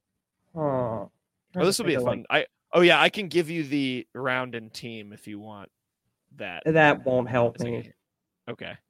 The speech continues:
Speaker 1: Um, Barnes, did Barnes get drafted? No, he definitely didn't.
Speaker 2: No.
Speaker 1: Twelve through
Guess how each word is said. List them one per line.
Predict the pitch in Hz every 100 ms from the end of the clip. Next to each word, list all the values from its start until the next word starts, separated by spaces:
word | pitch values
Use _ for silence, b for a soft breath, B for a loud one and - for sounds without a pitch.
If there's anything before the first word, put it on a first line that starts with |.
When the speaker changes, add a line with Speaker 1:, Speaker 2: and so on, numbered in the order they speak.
| _ _ _
Speaker 1:
Um, | 156 151 147 143 139 - _ - -
Barnes, | 156 165 180 196 240 226 -
did | - 147 -
Barnes | 156 170 180
get | 190 185
drafted? | 180 190 196 - 214 190 - -
No, | 131 127 127 123 - _ _
he | 147
definitely | 131 120 107 110
didn't. | 107
Speaker 2:
No. | 101 104 _ _ _ _ _ _ _ _ _ _ _ _ _ _ _ _ _ _ _ _ _ _ _ _ _ _ _
Speaker 1:
Twelve | 151 202 247 220 _
through | 135